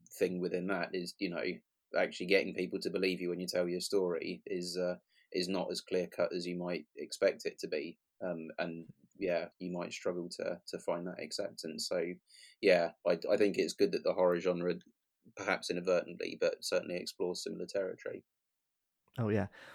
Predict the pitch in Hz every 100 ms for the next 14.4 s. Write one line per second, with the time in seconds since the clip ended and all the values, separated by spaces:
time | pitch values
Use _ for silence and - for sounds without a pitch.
0 | - 127 127 123 131 117 117 107 90 90
1 | - _ _ _ 104 104 107 104 95 92
2 | 90 - _ _ 98 95 - 92 90 90
3 | 95 95 90 92 90 95 104 - 82 -
4 | - - - - 95 - _ _ _ _
5 | _ 95 107 - 95 95 92 87 - 110
6 | 82 - 85 78 - 95 92 98 95 -
7 | 90 90 90 87 87 - 92 92 95 90
8 | 90 101 92 - - _ _ _ _ -
9 | 104 98 110 110 107 101 98 85 - 95
10 | 92 92 104 131 98 92 92 - 101 101
11 | 90 87 92 92 87 92 - 107 104 90
12 | 87 - 95 - 92 87 87 - 101 90
13 | 98 92 95 87 92 - - 87 - 87
14 | 90 92 -